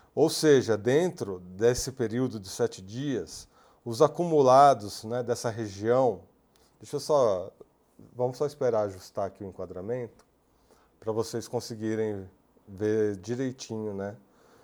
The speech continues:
ah, isso aí. Então, vocês conseguem ver ali no Rio Grande do Sul, né, esses acumulados, né, mais avermelhados, arroxeados, ou seja,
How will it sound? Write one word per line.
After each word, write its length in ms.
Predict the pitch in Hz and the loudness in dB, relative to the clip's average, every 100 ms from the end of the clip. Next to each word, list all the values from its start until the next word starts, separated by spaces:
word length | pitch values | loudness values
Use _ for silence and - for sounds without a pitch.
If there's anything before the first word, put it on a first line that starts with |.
| _ - | _ -6
ah, 640 | 98 101 98 98 95 92 - _ _ _ _ _ _ _ | -2 0 0 0 -2 -6 -12 _ _ _ _ _ _ _
isso 260 | 104 - 120 | -18 -2 2
aí. 300 | 120 85 76 _ _ _ _ _ _ _ _ | 2 0 -10 _ _ _ _ _ _ _ _
Então, 160 | - 143 | 2 4
vocês 260 | 165 175 | 4 -4
conseguem 380 | - 165 170 160 | -2 4 6 6
ver 160 | 143 135 | 6 6
ali 180 | 131 131 | 6 4
no 120 | 131 | 4
Rio 120 | 120 | 2
Grande 320 | 113 113 104 | 2 2 2
do 100 | 101 | -4
Sul, 460 | 98 - 151 151 98 - | -8 -2 2 2 -2 -10
né, 360 | 104 117 135 92 | -6 -2 -2 -2
esses 300 | 120 - 117 | -4 -4 -2
acumulados, 1000 | 123 131 120 107 104 110 131 131 - - _ _ _ _ _ _ | -2 0 -2 0 4 4 4 0 -14 -16 _ _ _ _ _ _
né, 180 | 117 120 | 2 4
mais 380 | 117 110 113 107 | 4 4 2 0
avermelhados, 840 | 104 107 101 95 123 135 120 101 | 2 2 2 4 6 6 2 0
arroxeados, 640 | 107 107 - 113 107 117 123 | -2 -2 -6 -2 0 0 -2
ou 100 | 139 | -2
seja, 540 | - 143 113 101 90 | 4 4 4 -4 -8